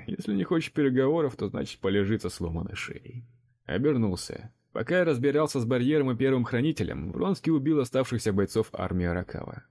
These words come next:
«Что делать я-то?» «Тащи его тушу! Но если будет большая опасность, то оставь. Ты не бессмертен, в отличие от него».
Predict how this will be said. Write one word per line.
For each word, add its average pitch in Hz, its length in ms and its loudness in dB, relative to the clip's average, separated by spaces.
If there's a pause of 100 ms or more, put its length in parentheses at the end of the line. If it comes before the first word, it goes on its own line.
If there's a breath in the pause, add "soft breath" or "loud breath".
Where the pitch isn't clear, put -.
(440)
«Что - 240 -2
делать 214 380 2
я-то?» 220 440 0 (600)
«Тащи 233 340 2
его 226 160 4
тушу! 208 440 0 (380 soft breath)
Но 117 160 2
если 170 220 0
будет 175 220 2
большая 175 360 2
опасность, 151 380 0
то 165 100 4
оставь. 139 440 0 (320 soft breath)
Ты 139 120 2
не 175 120 2
бессмертен, 165 440 2
в 123 60 2
отличие 120 360 2
от 110 60 -2
него». 110 340 2